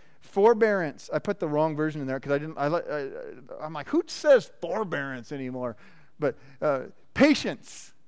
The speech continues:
Patience is another word for forbearance. Kindness, goodness,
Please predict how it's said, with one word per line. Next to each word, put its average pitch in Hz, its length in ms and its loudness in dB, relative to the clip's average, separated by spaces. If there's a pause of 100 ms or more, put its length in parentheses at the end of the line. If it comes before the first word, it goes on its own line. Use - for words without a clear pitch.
(120)
Patience 180 440 -4
is 139 100 -8
another 139 240 -4
word 127 120 -6
for 127 140 -10
forbearance. 123 560 -10 (1500)
Kindness, 185 680 0 (120)
goodness, 175 720 -2